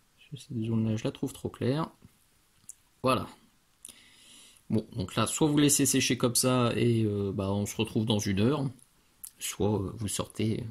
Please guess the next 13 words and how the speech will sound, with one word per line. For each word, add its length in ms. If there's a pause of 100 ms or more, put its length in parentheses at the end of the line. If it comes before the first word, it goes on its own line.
(140)
votre 360
petit 400
sèche-cheveux. 1000 (3500)
Alors, 500
une 120
fois 200
que 160
votre 520
lavis, 440
il 140
est 60
bien 180
sec, 420